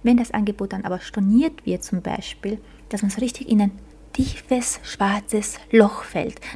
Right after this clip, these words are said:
dass man ein paar Tage lang unter der Decke ist und sich einfach nur voller Selbstzweifel denkt, man wäre nicht gut genug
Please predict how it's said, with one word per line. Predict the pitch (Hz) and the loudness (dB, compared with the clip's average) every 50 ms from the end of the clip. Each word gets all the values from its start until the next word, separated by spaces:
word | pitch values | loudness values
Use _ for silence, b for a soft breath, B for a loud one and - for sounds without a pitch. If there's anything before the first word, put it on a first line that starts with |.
| B | B
dass | - - - | -14 -4 2
man | 214 202 190 | 2 2 2
ein | 196 | 2
paar | 214 220 - - | -2 -6 -6 -4
Tage | - 254 277 294 294 269 | -6 -4 -4 0 2 2
lang | 240 214 196 196 208 214 214 B B B B B B | 2 4 2 2 2 0 -2 B B B B B B
unter | 240 240 - 220 | 2 4 4 4
der | 190 190 | 2 2
Decke | 190 - 220 220 - - 196 | 0 0 -4 -2 -2 -2 -4
ist | 180 - - 185 190 196 - - - | -4 0 0 0 0 0 -2 -4 -4
und | 190 180 - | -4 -4 -4
sich | - 196 - | -4 -2 -2
einfach | 196 196 196 - - | -2 -2 -2 -6 -2
nur | - 190 190 180 180 180 | 0 0 2 2 0 0
voller | 190 - - - 285 285 277 277 | -2 -6 -4 0 2 2 2 2
Selbstzweifel | - 240 226 - - - - 202 202 202 - - 202 | 2 -2 -2 -2 -2 -4 0 0 0 0 -2 -4 -4
denkt, | 196 - 196 196 196 - - - | -2 -2 -2 0 4 4 4 4
man | 202 190 180 | 4 2 2
wäre | 180 185 185 185 | 0 -2 -2 -2
nicht | 180 170 - - | -4 -4 -6 -4
gut | - 285 269 277 - - | 0 0 0 0 -2 -2
genug | - 233 226 220 226 220 214 214 220 B | 2 2 4 4 4 2 2 0 -2 B